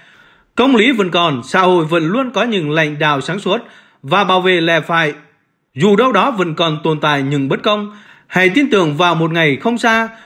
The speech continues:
công lý sẽ thuộc về lẽ phải. Những kẻ phạm tội sẽ phải chịu sự trừng trị thích đáng. Cho anh và gia đình của anh gửi lời thăm hỏi mẹ Loan và Hồ Duy Hải nhé. Thương em. Bí ẩn trong khu phạm nhân tử hình. Bị cáo đã bị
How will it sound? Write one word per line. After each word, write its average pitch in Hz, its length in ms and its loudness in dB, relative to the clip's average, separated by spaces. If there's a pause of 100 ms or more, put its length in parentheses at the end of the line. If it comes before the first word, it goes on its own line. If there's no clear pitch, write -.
công 262 180 0
lý 240 160 2
sẽ 185 200 0
thuộc 165 280 -4
về 175 220 4
lẽ 147 120 0
phải. 151 280 -2 (400)
Những 196 180 2
kẻ 202 160 2
phạm 196 240 0
tội 185 220 4
sẽ 180 240 0
phải 180 160 0
chịu 180 320 -2
sự 170 320 0
trừng 180 180 0
trị 160 280 0
thích 226 140 -6
đáng. 170 260 -2 (440)
Cho 254 100 2
anh 269 200 2
và 160 220 2
gia 233 160 0
đình 165 180 0
của 156 140 -4
anh 208 260 -2 (120)
gửi 170 280 2
lời 170 200 0
thăm 254 160 -4
hỏi 170 140 -2
mẹ 151 220 -4
Loan 208 240 -2
và 151 140 -2
Hồ 147 340 -2
Duy 220 60 -4
Hải 156 180 -2
nhé. 139 240 -2 (260)
Thương 208 180 -2
em. 196 220 -2 (480)
Bí 208 180 2
ẩn 180 220 2
trong 240 260 0
khu 247 180 2
phạm 170 320 0
nhân 240 180 0
tử 165 200 0
hình. 139 360 -2 (600)
Bị 175 200 0
cáo 196 200 2
đã 196 160 0
bị 165 180 0